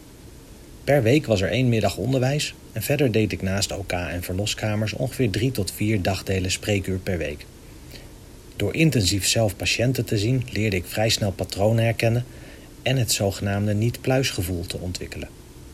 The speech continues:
Daarnaast leverde ik voor mijn gevoel ook best wat productie voor de maatschap. Spreekuren werden nabesproken,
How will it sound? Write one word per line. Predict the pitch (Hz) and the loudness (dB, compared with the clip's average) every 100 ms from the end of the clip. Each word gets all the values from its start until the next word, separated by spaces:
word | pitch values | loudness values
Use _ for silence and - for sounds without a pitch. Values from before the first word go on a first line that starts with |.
| - - - | -18 -18 -10
Daarnaast | - 87 92 - | -8 -4 -2 -2
leverde | 87 87 95 85 | -2 -4 -2 -4
ik | 82 | -6
voor | - 98 | -4 -4
mijn | 90 92 101 | -2 -2 -2
gevoel | 98 90 90 | -2 -2 -2
ook | 92 101 - | -2 -4 -4
best | 85 - | -4 -2
wat | 101 98 - - | -2 -2 -6 -2
productie | 113 107 131 - - - | 2 4 4 4 -2 -8
voor | - 90 | -8 -6
de | |
maatschap. | 87 82 82 - 82 - - - - - - - - - - - - - | -4 -4 -4 -4 -6 -10 -20 -18 -18 -18 -18 -20 -20 -18 -18 -20 -20 -12
Spreekuren | - 101 - - 101 92 | -6 0 0 2 0 2
werden | 98 98 | 0 0
nabesproken, | 104 117 110 - 117 110 127 | 0 2 0 2 2 2 0